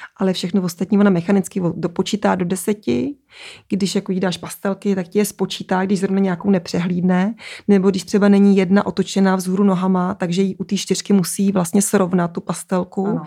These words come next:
Speaker 1: a tím pádem je rozhozená, kde
Speaker 2: Jo.
Speaker 1: skončila, takže pak ji řekneš, tak pojď od začátku a už jí to jakoby rozhodí, je jako lehce rozhozitelná, jo? Takže potřebuje absolutní klid jakoby na to, soustředěnost a musí chtít. A cokoliv prostě jí může vykolejit, nebo když ji třeba potom i jako opravíš,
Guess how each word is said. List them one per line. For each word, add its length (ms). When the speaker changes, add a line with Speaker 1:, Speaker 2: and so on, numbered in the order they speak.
Speaker 1:
a 60
tím 180
pádem 260
je 100
rozhozená, 680
kde 140
Speaker 2:
Jo. 60
Speaker 1:
skončila, 540
takže 260
pak 140
ji 40
řekneš, 160
tak 100
pojď 140
od 60
začátku 680
a 120
už 160
jí 60
to 80
jakoby 260
rozhodí, 500
je 60
jako 200
lehce 320
rozhozitelná, 880
jo? 180
Takže 240
potřebuje 300
absolutní 560
klid 300
jakoby 300
na 100
to, 220
soustředěnost 340
a 80
musí 320
chtít. 400
A 60
cokoliv 440
prostě 340
jí 140
může 300
vykolejit, 560
nebo 180
když 160
ji 60
třeba 160
potom 280
i 80
jako 220
opravíš, 680